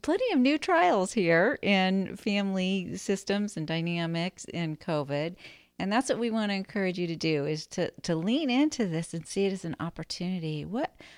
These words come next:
what would Holy Spirit teach you? How would he grow you in your ability to love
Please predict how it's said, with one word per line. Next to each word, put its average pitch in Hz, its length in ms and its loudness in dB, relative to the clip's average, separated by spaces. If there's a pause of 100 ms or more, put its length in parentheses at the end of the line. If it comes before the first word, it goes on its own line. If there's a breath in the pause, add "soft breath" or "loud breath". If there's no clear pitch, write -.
(120 loud breath)
what 427 160 8
would 403 100 6
Holy 320 180 6
Spirit 269 380 0
teach - 340 -6
you? 135 360 0 (240 loud breath)
How 262 320 0
would 233 160 2
he 214 80 -2
grow 190 240 -2
you 165 320 -2
in 175 260 -4
your 175 220 -4
ability 170 640 -6
to - 180 -12
love 156 560 -8